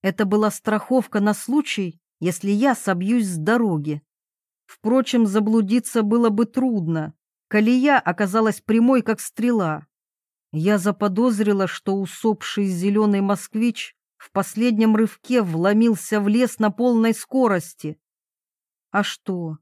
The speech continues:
наши старые российские машины делались не из мягкой жести, как все эти новые консервные банки на колёсах, а из одного материала с танками.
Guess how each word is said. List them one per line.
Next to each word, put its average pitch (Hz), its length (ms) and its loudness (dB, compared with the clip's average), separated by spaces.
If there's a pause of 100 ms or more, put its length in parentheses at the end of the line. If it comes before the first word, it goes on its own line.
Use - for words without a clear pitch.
(240)
наши 196 300 0
старые 202 500 0
российские 190 680 -2
машины 190 500 -2
делались 180 600 -2
не 185 200 -2
из 170 140 -4
мягкой 208 500 0
жести, 165 640 -6 (320)
как 185 180 -4
все 196 400 -2
эти 175 180 -4
новые 185 480 2
консервные 180 840 0
банки 180 460 0
на 175 160 -2
колёсах, 175 720 -4 (220)
а 156 120 -2
из 180 200 -2
одного 196 400 2
материала 220 680 2
с - 120 -6
танками. 175 800 0